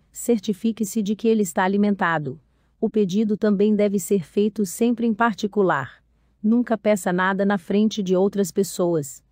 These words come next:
Ao pedir em público, você cria uma situação humilhante, mesmo que disfarce seu pedido com humor. "Minha esposa cozinha um ovo que também serve de bola de tênis. As outras pessoas podem achar graça,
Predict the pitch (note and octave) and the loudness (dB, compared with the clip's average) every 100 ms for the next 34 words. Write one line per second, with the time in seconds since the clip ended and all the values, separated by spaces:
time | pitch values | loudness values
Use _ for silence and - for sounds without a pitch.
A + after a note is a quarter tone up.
0 | _ _ - G#3+ G#3+ A3 E3+ A3+ G#3+ G3 | _ _ -2 0 2 0 0 0 0 0
1 | A3 F#3+ F3 - F#3+ _ F#3+ G#3 - A3 | 0 0 -2 -4 -8 _ -4 -2 -2 -2
2 | A3+ A3+ G#3+ G3+ G#3+ G#3+ F3+ - A3 A3+ | 0 2 0 -2 -2 0 0 0 0 2
3 | A#3 A#3 F#3+ F#3 F#3+ - F3 _ - G3 | 4 4 2 2 -2 -4 -12 _ 0 4
4 | G#3+ G#3 G#3+ G3+ G3+ G3+ - G3+ G3 G3+ | 4 2 0 -2 -2 -4 0 -2 -2 -4
5 | - G3 G#3 E3+ G3+ G3+ - G#3+ G3+ F#3+ | -2 -2 -2 0 0 0 0 0 2 0
6 | D3+ - _ _ _ _ A3 A3 A3+ F3+ | -2 -6 _ _ _ _ 2 4 2 0
7 | - G#3 G3 F#3 G3+ F#3 E3+ G#3+ G3+ G3 | 0 0 0 0 0 0 0 2 2 2
8 | G3 G#3+ G3+ A3 G3 A3 G3 A#3 G#3+ A3 | 2 2 -2 -4 -2 0 2 0 0 0
9 | A3+ A3+ G3+ F#3+ F3+ G3 G3+ G3+ - F#3 | 0 0 0 0 2 2 2 -2 0 0
10 | D3+ C#3+ - - _ _ _ - G#3 F3 | 0 -6 -14 -20 _ _ _ -4 -2 2
11 | A3 A3 A3+ - G3 - F#3+ G3 E3 G3+ | 0 2 -2 0 -4 -2 0 0 0 2
12 | G3+ G3 F#3+ - G3 F#3 E3+ F#3 G3+ - | 2 2 -2 -2 -4 -2 -2 0 -2 -4
13 | F#3 | -6